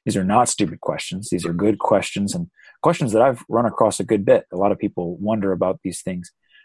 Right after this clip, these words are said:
But here's what she said at the end. She said, "I just need some sound resources that will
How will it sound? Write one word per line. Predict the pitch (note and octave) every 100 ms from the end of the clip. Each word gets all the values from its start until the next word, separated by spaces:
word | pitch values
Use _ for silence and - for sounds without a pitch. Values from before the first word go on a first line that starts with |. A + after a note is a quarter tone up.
| -
But | C3
here's | D#3+
what | D3
she | - A2+
said | A2+
at | F#2+
the | -
end. | F2 D#2+
She | -
said, | G2+ G2 -
"I | A#2+
just | D3 -
need | E3 D#3
some | - A#2
sound | B2 C3+ C#3+
resources | A2 F#2+ - F#2+ F2+ - F#2+ -
that | -
will | -